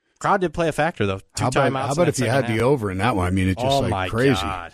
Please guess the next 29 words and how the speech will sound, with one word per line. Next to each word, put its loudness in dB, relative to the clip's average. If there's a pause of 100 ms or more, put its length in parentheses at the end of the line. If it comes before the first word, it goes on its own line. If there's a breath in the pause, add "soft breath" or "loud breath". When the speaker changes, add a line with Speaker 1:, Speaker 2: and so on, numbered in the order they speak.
Speaker 2:
I -2
mean, 2
you're 0
looking 0
at -4
Speaker 1:
That's 2
a -4
bad -2
beat. 0
Speaker 2:
Yeah, -2
Speaker 1:
I 0
mean, 0
Speaker 2:
it's -6
Speaker 1:
thirty-eight 0
Speaker 2:
terrible. 0
Speaker 1:
points, -2
like, -6
nothing. 0
And 2
they 2
still 0
were 0
moving. -2
They 0
just -2
settled 0
for -6
field 0
goals. -8